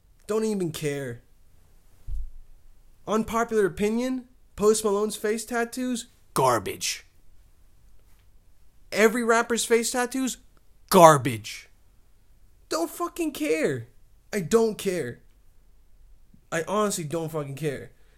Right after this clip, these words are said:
if they have 'em. I'm just saying,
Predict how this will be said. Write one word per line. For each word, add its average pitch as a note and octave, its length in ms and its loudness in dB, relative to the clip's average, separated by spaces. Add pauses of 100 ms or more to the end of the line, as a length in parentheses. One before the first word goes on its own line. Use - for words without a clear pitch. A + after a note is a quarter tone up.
(120)
if D3 140 -8
they D3+ 120 -4
have D3 320 -4
'em. - 80 -10 (540)
I'm A3 240 -2
just D#3+ 200 -2
saying, C3+ 460 -4